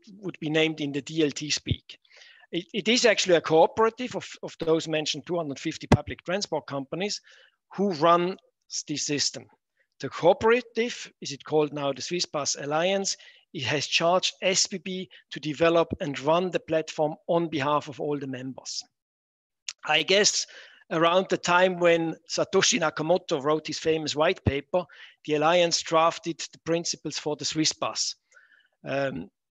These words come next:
today, more than four and a half million, or more than half of all people living in Switzerland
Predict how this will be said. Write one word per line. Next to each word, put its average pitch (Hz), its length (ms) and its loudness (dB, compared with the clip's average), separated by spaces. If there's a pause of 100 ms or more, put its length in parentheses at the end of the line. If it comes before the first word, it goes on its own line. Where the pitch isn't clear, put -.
(120)
today, 185 500 4
more 190 380 2
than 185 160 0
four 185 300 2
and 170 80 -2
a 165 40 0
half 156 480 0
million, 170 500 -2 (120)
or 151 320 2 (340)
more 165 240 0
than 160 100 -8
half 160 320 0
of 165 140 -8
all 180 180 2
people - 360 -8
living 175 260 0
in 147 60 -6
Switzerland 170 540 -6